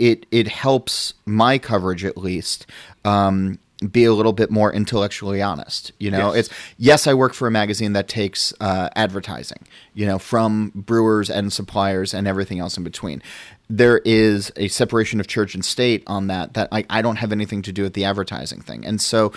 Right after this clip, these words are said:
Speaker 1: you know, back when I was at All About, now if I'm at the magazine now, if, if, if there is a need to write a critical piece about a brewery, you know, if somebody really screws up or something like that, I have the ability to do that without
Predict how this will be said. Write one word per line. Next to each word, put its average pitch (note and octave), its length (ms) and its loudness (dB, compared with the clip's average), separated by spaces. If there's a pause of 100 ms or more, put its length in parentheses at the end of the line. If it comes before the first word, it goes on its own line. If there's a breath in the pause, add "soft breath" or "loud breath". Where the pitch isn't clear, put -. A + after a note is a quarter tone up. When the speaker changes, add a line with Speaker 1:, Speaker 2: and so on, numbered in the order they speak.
(220 loud breath)
Speaker 1:
you A2 100 -2
know, G#2 80 2
back A#2+ 220 4
when B2+ 80 0
I A#2+ 60 2
was A2 100 -2
at G#2 60 -2
All G2+ 120 2
About, A#2 280 2
now G#2+ 180 4
if - 140 -4
I'm G#2 100 2
at G2+ 100 2
the G#2 60 -4
magazine G2+ 460 0
now, G#2+ 240 4
if, - 260 -6 (140)
if, G2 140 -4 (200)
if - 300 -4 (240)
there A#2+ 200 6
is A2 100 4
a G#2 60 2
need A2+ 480 2
to G#2 180 -4
write F#2+ 380 -2 (260 loud breath)
a G2+ 80 -4
critical G#2 680 -2 (100)
piece A#2+ 400 -6
about G#2 320 -2
a F#2+ 60 -8
brewery, F#2 560 -4 (220 loud breath)
you F#2+ 60 -12
know, G2 80 -4
if F#2 60 -8
somebody G#2 340 -4 (180)
really A#2 280 4
screws A2 500 -2
up G#2 200 0
or G2 80 0
something F2+ 340 -6
like F#2 220 -8
that, E2+ 180 -8 (240 loud breath)
I G#2+ 120 2
have A2 220 0
the G#2+ 120 2
ability G2+ 420 0
to - 140 -8
do G#2+ 180 0
that G2 300 0
without G2+ 500 -2